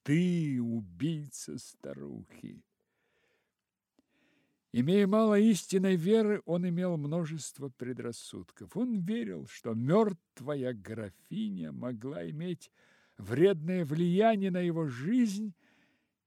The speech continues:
и решился явиться на её похороны, чтобы испросить у ней прощения. Церковь была полна. Герман на силу мог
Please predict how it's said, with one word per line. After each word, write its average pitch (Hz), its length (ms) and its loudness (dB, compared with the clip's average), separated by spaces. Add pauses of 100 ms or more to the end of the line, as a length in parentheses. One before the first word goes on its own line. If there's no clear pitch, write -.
и 120 140 -2
решился 156 540 -6
явиться 156 640 -2
на 120 80 -4
её 123 260 -2
похороны, 160 640 -10
чтобы 127 480 -12 (300)
испросить - 1040 -10 (100)
у - 140 -12
ней 117 260 -8 (100)
прощения. 80 1040 -16 (1400)
Церковь 131 420 -4
была 98 260 -8
полна. 120 460 -8 (1200)
Герман 170 640 2
на 160 160 0
силу 160 640 -2
мог 143 340 -6